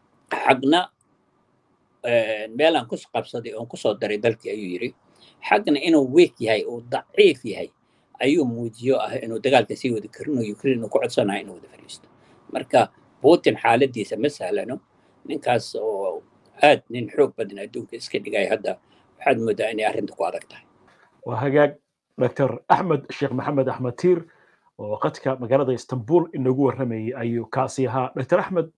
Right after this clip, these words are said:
Speaker 2: aad iyo aad baan kugu mahad celinayna waqtigaaga. Waad mahadsantahay.
Speaker 1: Aad u mahadsantahay, Ustaad Mawlud. Shukran lak. Shukran laka. Adiga iyo telefishoonkaadaba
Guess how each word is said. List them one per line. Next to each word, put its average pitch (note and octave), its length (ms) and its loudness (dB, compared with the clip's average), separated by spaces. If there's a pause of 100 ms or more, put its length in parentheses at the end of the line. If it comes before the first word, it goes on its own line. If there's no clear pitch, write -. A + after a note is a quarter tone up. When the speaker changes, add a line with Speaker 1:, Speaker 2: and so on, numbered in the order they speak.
Speaker 2:
aad D3+ 200 2
iyo D3 120 2
aad B2 80 0
baan B2 120 -2
kugu C#3+ 160 0
mahad B2+ 160 2
celinayna B2 360 -2
waqtigaaga. C3+ 460 0 (120)
Waad A#2+ 180 -4
mahadsantahay. A#2 420 6
Speaker 1:
Aad C3 160 8
u B2 180 -14
mahadsantahay, A2+ 520 -8
Ustaad G#2+ 260 -8
Mawlud. A2+ 420 -6
Shukran A#2 460 -4
lak. G#2+ 160 -4 (340)
Shukran C3 320 0
laka. C#3 320 2 (120)
Adiga A#2 320 -4
iyo A2 360 -2 (640)
telefishoonkaadaba A2 960 0